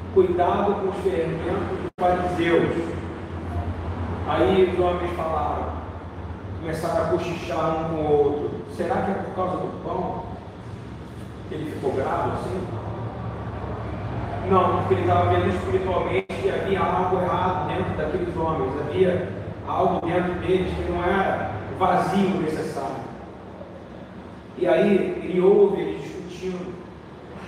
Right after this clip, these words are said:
sobre pão. E ele fala assim: Você está achando que eu estou preocupado com o pão? É isso mesmo? Você não lembra que eu fiz de cinco pães e eu alimentei milhares de pessoas?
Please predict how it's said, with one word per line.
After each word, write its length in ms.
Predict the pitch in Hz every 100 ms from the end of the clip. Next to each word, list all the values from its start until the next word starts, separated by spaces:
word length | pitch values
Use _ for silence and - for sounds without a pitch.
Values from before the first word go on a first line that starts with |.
| - - -
sobre 320 | 180 160 160 -
pão. 540 | - 135 - - - - - - - - - - - - - - - - - - - - -
E 80 | 151
ele 180 | 160 156
fala 200 | 160 160
assim: 240 | 160 - -
Você 180 | - -
está 180 | - 240
achando 360 | 101 101 - -
que 60 |
eu 60 | -
estou 140 | -
preocupado 560 | - - 85 - 151 -
com 120 | -
o 160 | 123 -
pão? 240 | 156 165 165 - - - - - - -
É 60 |
isso 300 | 156 180 - -
mesmo? 260 | 180 - - - - - - - -
Você 80 |
não 100 | 262
lembra 500 | 185 160 190 - - - - -
que 60 | -
eu 100 | -
fiz 160 | 196
de 100 | -
cinco 420 | - - - - -
pães 340 | 170 175 170 - - - - -
e 40 | -
eu 60 |
alimentei 760 | 165 165 151 - - 165 - 117 - - - - - - -
milhares 580 | - 170 175 208 202 156
de 60 | - 147
pessoas? 480 | - - - -